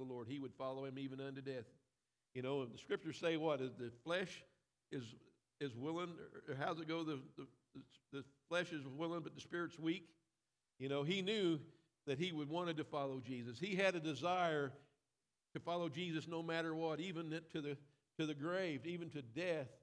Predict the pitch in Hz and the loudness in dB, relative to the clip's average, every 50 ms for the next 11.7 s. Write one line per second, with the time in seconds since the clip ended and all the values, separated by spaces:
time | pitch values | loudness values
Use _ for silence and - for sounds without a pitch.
0 | - - - 127 135 165 196 180 156 139 135 156 202 - - - 214 208 202 185 | -12 -10 -8 -4 -2 -2 -2 -4 -6 -6 -6 -6 -6 -6 -6 -4 -4 -2 -2 -2
1 | 151 135 127 113 110 120 - - _ _ _ _ _ _ _ _ _ _ _ _ | -2 -2 -4 -4 -6 -8 -12 -16 _ _ _ _ _ _ _ _ _ _ _ _
2 | _ _ _ _ _ _ _ _ _ _ _ _ _ _ _ _ _ _ _ 147 | _ _ _ _ _ _ _ _ _ _ _ _ _ _ _ _ _ _ _ 0
3 | 143 147 160 156 160 160 160 160 170 175 170 165 156 139 131 131 127 120 113 - | 0 2 2 2 2 2 2 4 4 4 4 2 2 0 -2 -4 -4 -6 -10 -16
4 | - _ _ _ _ _ _ _ _ _ _ _ _ _ _ _ - 147 165 165 | -20 _ _ _ _ _ _ _ _ _ _ _ _ _ _ _ 0 2 2 4
5 | 156 147 139 117 147 180 175 160 151 135 117 151 147 160 160 156 151 151 151 151 | 2 0 -2 -2 0 0 0 0 -2 -2 -4 -2 0 0 2 2 0 0 0 2
6 | 160 160 156 156 160 160 151 143 135 131 160 165 156 151 147 135 147 170 170 160 | 2 2 2 0 0 0 0 0 0 0 2 2 2 2 0 0 0 0 2 2
7 | 139 139 131 113 - - _ _ _ _ _ _ _ _ _ _ _ _ _ _ | 2 0 -2 -6 -10 -18 _ _ _ _ _ _ _ _ _ _ _ _ _ _
8 | _ _ _ _ - 160 160 135 135 131 127 117 - - _ _ _ _ _ _ | _ _ _ _ -2 -2 0 0 -2 -4 -6 -8 -12 -20 _ _ _ _ _ _
9 | _ _ _ - 160 156 160 - 147 - - 180 - - 160 156 156 147 - 165 | _ _ _ -2 0 0 0 -2 -4 -4 -4 -4 0 4 6 6 6 6 4 2
10 | 147 139 139 135 - 147 135 120 - - - _ _ _ 139 135 127 143 156 156 | 0 -2 -2 -2 -2 -4 -4 -4 -6 -10 -20 _ _ _ -6 -2 0 2 2 2
11 | 151 147 147 147 143 143 135 135 - 165 156 143 131 120 | 2 0 0 0 0 0 0 0 2 2 4 4 4 4